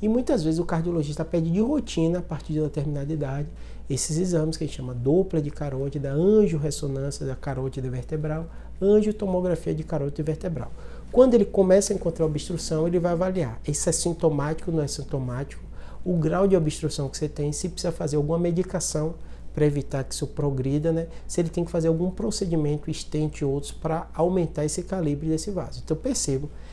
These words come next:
que são decisões sérias, muitas vezes tomadas na doença assintomática, que o paciente não tinha sintoma nenhum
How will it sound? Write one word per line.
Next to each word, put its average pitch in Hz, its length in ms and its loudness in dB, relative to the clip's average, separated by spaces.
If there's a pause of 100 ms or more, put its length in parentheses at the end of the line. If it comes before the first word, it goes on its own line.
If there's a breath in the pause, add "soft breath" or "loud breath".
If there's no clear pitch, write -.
(120)
que 156 100 2
são 185 220 2
decisões 160 540 0
sérias, 139 840 0 (160)
muitas 185 540 6
vezes 147 200 0
tomadas 143 440 -2
na 151 100 -2
doença 151 460 -2
assintomática, 190 1080 -4 (380 loud breath)
que - 60 -10
o 135 40 -10
paciente 143 440 -2
não 143 120 -2
tinha 139 160 -6
sintoma 147 440 -4
nenhum 151 300 -2